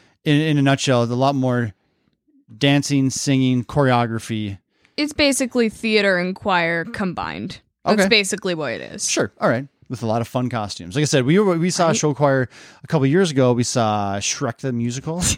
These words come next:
Speaker 2: <laughs>
Speaker 1: and, which was pretty good. That
Speaker 2: It
Speaker 1: was
Speaker 2: was
Speaker 1: over
Speaker 2: pretty
Speaker 1: at,
Speaker 2: good.
Speaker 1: it was over at Memorial High School, and it was, it was, it was pretty fantastic. So, but now you get to dress up in whatever crazy clothes they have for you, and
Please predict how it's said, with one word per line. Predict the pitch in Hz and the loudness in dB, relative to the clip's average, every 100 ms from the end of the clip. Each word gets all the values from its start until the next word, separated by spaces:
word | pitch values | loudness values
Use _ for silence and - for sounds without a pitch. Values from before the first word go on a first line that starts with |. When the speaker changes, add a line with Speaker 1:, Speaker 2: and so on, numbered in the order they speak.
| - | -6
Speaker 2:
<laughs> | - - | -12 -4
Speaker 1:
and, | 127 123 | 0 2
which | 135 147 | 4 2
was | 131 | 2
pretty | 151 135 | 2 2
good. | 123 107 95 | 2 0 2
That | - | 2
Speaker 2:
It | |
Speaker 1:
was | 113 | 2
Speaker 2:
was | |
Speaker 1:
over | 135 127 | 2 4
Speaker 2:
pretty | 131 - | 2 2
Speaker 1:
at, | - | -2
Speaker 2:
good. | 139 | 2
Speaker 1:
it | |
was | 147 | 4
over | 160 139 143 | 4 4 4
at | 135 123 | 4 2
Memorial | 131 131 123 110 | 2 2 2 0
High | 117 | -2
School, | 113 120 104 | -4 -4 -4
and | 104 | -2
it | 107 | -4
was, | 101 | -4
it | 107 127 | -4 -4
was, | 123 92 | -6 -6
it | 120 | -6
was | 113 | -4
pretty | - 113 | -6 -8
fantastic. | - 107 95 95 - - | -8 -8 -8 -10 -10 -4
So, | - 139 | 0 2
but | 104 147 | 2 2
now | 147 | 4
you | 143 180 | 4 2
get | 160 | 0
to | 123 | 0
dress | 101 120 104 | -2 -2 -2
up | 117 - | -4 -6
in | 104 | -6
whatever | 104 110 123 | -2 0 -2
crazy | - 120 120 110 | -2 -4 -2 -4
clothes | 104 110 120 | -4 -4 -2
they | 120 | 0
have | 113 110 | 0 -2
for | - 113 120 | -4 -4 -2
you, | 131 147 | -2 -2
and | 107 | -4